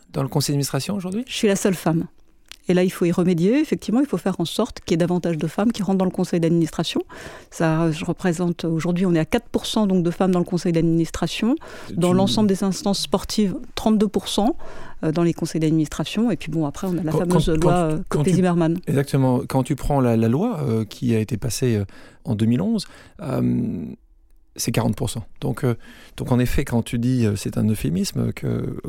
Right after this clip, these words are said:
Speaker 1: il y a peut-être à y remédier. T'as une phrase aussi qui, que je trouve, que je trouve, euh, dingue et, et dingue dans le côté génial. Tu dis : La compétence n'a pas de
Speaker 2: Genre.
Speaker 1: Voilà.
Speaker 2: La
Speaker 1: Euh,
Speaker 2: compétence n'a pas de genre.
Speaker 1: Exactement.
Speaker 2: C'est une
Speaker 1: Et
Speaker 2: phrase importante, hein.
Speaker 1: c'est une phrase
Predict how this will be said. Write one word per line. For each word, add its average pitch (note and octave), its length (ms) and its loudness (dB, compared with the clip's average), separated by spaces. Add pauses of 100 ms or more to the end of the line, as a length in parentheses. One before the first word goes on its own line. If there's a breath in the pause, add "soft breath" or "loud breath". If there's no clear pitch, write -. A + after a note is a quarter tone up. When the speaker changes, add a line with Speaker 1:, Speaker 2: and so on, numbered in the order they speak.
(120)
Speaker 1:
il - 80 -4
y A#2 80 -2
a A2+ 100 -2
peut-être C3 400 -4
à B2 140 2
y A#2+ 80 -2 (180 loud breath)
remédier. E3+ 320 2
T'as B2 160 2
une C3 140 2
phrase C#3 260 4
aussi G#2+ 220 0
qui, - 240 -4
que - 120 -6
je - 60 -6
trouve, G2 420 0
que - 120 -8
je - 40 -6
trouve, G2 260 -2
euh, - 600 -8
dingue C#3+ 440 2
et, A2+ 580 2
et A2 80 -2
dingue A#2 480 0
dans G#2+ 100 2
le G#2+ 120 2
côté A2 180 0
génial. D#3+ 260 2
Tu - 120 -2
dis : B2 80 4
La A#2+ 120 4
compétence - 760 0 (500 loud breath)
n'a A2+ 140 2
pas D#3+ 200 2
de C3+ 260 2 (280)
Speaker 2:
Genre. F#3 540 0 (100)
Speaker 1:
Voilà. A2 240 -2 (320 loud breath)
Speaker 2:
La A#2+ 160 4
Speaker 1:
Euh, - 40 4
Speaker 2:
compétence A3 420 -2
n'a G#3 80 -4
pas G#3 100 -4
de F#3 140 -4
genre. A3 340 -8
Speaker 1:
Exactement. B2 480 2
Speaker 2:
C'est - 120 2
une - 40 4
Speaker 1:
Et C3 40 2
Speaker 2:
phrase A3+ 160 4
importante, B3+ 440 0
hein. G3+ 160 2
Speaker 1:
c'est C3 200 -2
une - 40 4
phrase A2+ 300 4